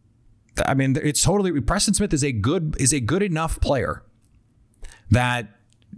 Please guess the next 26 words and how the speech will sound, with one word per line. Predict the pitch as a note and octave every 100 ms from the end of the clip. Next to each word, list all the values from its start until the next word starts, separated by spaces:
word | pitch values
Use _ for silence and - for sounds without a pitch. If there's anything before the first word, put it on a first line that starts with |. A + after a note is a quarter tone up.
| - -
just | F#3 F#3+ -
cutting | C3+ D#3+ C#3+
him | A#2+ A#2 G#2 G2+ G2 A2 - _ - _ _ _ _ _ - B2+
maybe | C#3+ C#3
doesn't | C3 A#2+
make | A2 A2
sense. | - G#2 C2+ - - - _ _ _ _ -
I |
mean, | D3 D3
he, | - - -
your, | C#3 D3+ D3+
your | D#3
team | F#3 A#3
gets | A#3+ C3
worse | F#3+ C#3 -
if | A2+
you | B2
cut | C3 F#2+
him. | - - _ - - -
Like, | C#3+ C#3
you, | F#3+
you | A3+
let | A#3 G#3
Kevin | F3+ D#3+
King | D#3 C#3
walk, | C3 A#2+ -